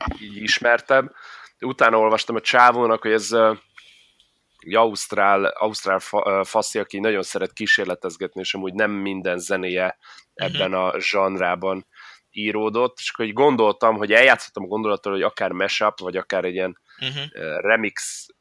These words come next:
Speaker 1: ötletig így hozzányúlni a dologhoz, hogy, ö, honnan lehet esetleg ez a,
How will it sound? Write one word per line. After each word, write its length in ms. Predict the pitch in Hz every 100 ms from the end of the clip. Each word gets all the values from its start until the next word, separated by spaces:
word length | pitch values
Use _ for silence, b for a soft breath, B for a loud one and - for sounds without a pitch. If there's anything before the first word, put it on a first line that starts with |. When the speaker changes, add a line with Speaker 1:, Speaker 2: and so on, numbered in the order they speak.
| _
Speaker 1:
ötletig 520 | - 104 107 90 101
így 100 | 95
hozzányúlni 600 | - 110 98 101 104 98
a 80 | 95
dologhoz, 580 | 90 107 117 - 123 120
hogy, 140 | 98 90
ö, 200 | 82 87
honnan 400 | 95 120 117 107
lehet 280 | 98 98 98
esetleg 420 | - 104 104 95
ez 140 | 95
a, 280 | 101 98